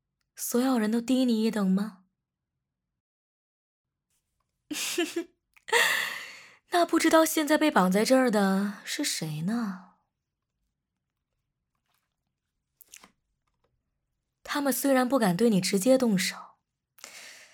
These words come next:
但用这样的方法，也不失为一种教训吧。毕竟，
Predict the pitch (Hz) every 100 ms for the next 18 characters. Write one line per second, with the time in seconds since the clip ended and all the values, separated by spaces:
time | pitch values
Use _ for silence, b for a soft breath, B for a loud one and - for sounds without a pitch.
0 | B _ - 320 311 294 339 285 185 185
1 | 175 175 - 160 - - _ _ _ _
2 | _ _ _ _ - 190 180 180 - 240
3 | 247 254 165 151 240 240 202 160 139 -
4 | - _ _ _ _ _ _ _ _ _
5 | _ _ _ _ _ _ _ - 254 240
6 | - 247 233 214 202 196